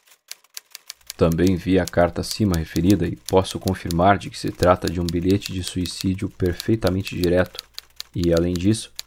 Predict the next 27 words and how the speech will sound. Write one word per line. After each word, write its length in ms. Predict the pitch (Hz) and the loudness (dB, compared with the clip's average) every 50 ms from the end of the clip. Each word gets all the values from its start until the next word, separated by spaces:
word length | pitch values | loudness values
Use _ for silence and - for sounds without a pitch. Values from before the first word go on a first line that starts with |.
| _ _ _ - - _ - | _ _ _ -20 -20 _ -2
que 100 | - 85 | -2 -2
a 60 | - | -2
carta 420 | - - 104 104 107 104 - 92 | 0 2 2 4 4 2 0 -2
do 140 | 87 85 90 | -4 -2 -2
doutor 360 | - 92 90 87 - 90 87 87 | -2 -2 -4 -2 -2 -4 -4 -2
Jessup 400 | - 92 98 - - - 95 - - - | 0 2 2 2 0 -2 -6 -8 -6 -4
deixa 300 | - 101 101 - - 87 | -2 -2 -2 -2 -4 -6
claro 440 | - - - 95 98 101 92 90 85 - - | -4 0 4 6 8 8 8 6 2 -4 -10
que 160 | - - - | -8 -2 2
ele 160 | 92 92 90 92 | 2 4 2 2
escolheu 520 | 87 - - - 95 92 92 101 98 90 | -2 -2 0 0 2 4 4 4 4 2
o 80 | 90 87 | 0 -2
suicídio 680 | - - - 98 92 - - - 98 98 101 107 95 95 - _ _ _ - - | -6 -4 -2 -2 -2 -4 -4 -2 -2 -2 0 -2 -6 -6 -10 _ _ _ -18 -8
como 320 | - - 101 95 90 87 90 | -4 0 0 2 2 2 4
única 320 | 95 110 123 117 - - | 4 4 4 4 2 2
alternativa 680 | 95 92 - - 101 101 95 90 87 - - 98 101 92 | 0 2 2 2 2 2 2 0 -2 -4 -6 -6 -6 -6
possível 680 | - - 101 - - - 117 110 92 92 85 82 90 | -4 -6 -8 -8 -2 0 2 2 2 2 0 0 0
a 80 | 95 90 | 0 0
um 120 | 92 98 | 0 -2
futuro 500 | - - - 107 - - 101 98 98 98 | -4 -6 -8 -10 -6 -2 -2 0 0 0
insuportável, 800 | 98 95 - - - 104 - 104 92 - - 85 78 - - - - - _ - - - _ - - _ _ - | -2 -4 -4 -6 -8 -6 -4 -4 -4 -2 -2 -4 -4 -4 -6 -10 -14 -14 _ -20 -20 -20 _ -20 -20 _ _ 0
e 120 | - 107 | 4 4
o 60 | 98 87 | 4 4
cometeu 580 | - 98 92 95 92 87 - - 107 107 98 | 4 2 2 4 2 0 2 2 2 4 4
após 380 | 87 82 - 90 90 87 - - | 2 2 2 2 2 2 0 -4
cuidadosa 720 | - - 110 101 92 90 85 87 98 95 104 101 98 101 - | -4 -2 -2 2 2 2 4 6 6 8 8 6 4 0 -4
consideração, 760 | - 98 98 - - 101 95 90 87 - - - 87 87 | -4 -6 -6 -6 -4 -2 0 0 0 0 -2 -4 -4 -4